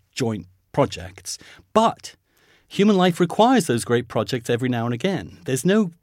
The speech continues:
there is not a fundamental truth or doctrine about human behavior. So the right and left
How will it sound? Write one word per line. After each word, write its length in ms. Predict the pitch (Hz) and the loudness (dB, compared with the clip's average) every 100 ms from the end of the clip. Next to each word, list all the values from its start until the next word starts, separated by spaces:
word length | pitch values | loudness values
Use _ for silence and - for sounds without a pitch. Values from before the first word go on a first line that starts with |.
| - | -6
there 280 | 143 143 139 | -4 0 0
is 140 | 123 | 2
not 260 | 160 196 147 | 2 2 2
a 100 | 156 | -2
fundamental 840 | - 160 156 127 139 170 - 113 | 0 2 2 2 4 2 0 -10
truth 340 | - 143 120 | -2 -2 0
or 80 | 110 | -4
doctrine 460 | 107 139 - - 104 | -2 -2 -2 -12 -8
about 220 | 117 95 | -8 -8
human 260 | 131 127 117 | -6 -4 -6
behavior. 600 | 110 - _ - - - - - - | -10 -16 _ -18 -18 -18 -20 -20 -16
So 340 | - 165 156 - | -4 2 2 0
the 180 | 131 156 | -2 2
right 320 | 160 214 226 | 4 4 4
and 140 | 156 143 | 2 2
left 340 | 160 - | 2 -2